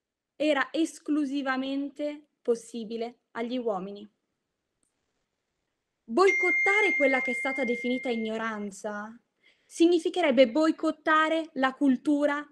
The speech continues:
ad oggi presente nel mondo. Significherebbe rinnegare tutto quello che è accaduto prima del milleottocento.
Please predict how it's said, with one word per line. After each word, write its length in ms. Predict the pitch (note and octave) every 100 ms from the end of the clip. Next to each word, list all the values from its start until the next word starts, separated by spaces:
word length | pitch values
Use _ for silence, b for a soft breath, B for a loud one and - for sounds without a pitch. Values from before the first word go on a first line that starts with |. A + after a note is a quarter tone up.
| _
ad 220 | - B3 C4+
oggi 340 | C4 A#3 C4+
presente 520 | C4+ B3+ A#3 A#3 A3
nel 200 | A#3+ A#3+
mondo. 560 | A3 G3+ G3 G3 G3+ - _ _ _ _ _ _ _ _ _ _ _ _ - b b
Significherebbe 840 | - E4 F4+ F4+ F#4 F4 C#4 B3
rinnegare 680 | C4 D#4 D#4 D4+ D4+ D4+ C#4+
tutto 400 | - F4 E4+ F4
quello 260 | - D#4 D4
che 140 | D4
è 20 |
accaduto 480 | C#4+ C#4+ C4+ D#4 D4+
prima 300 | B3+ D4 D4
del 160 | C#4+ C4+
milleottocento. 1080 | C4+ C4 C4 C#4 C4+ A#3 G#3 G#3+ A3 A3+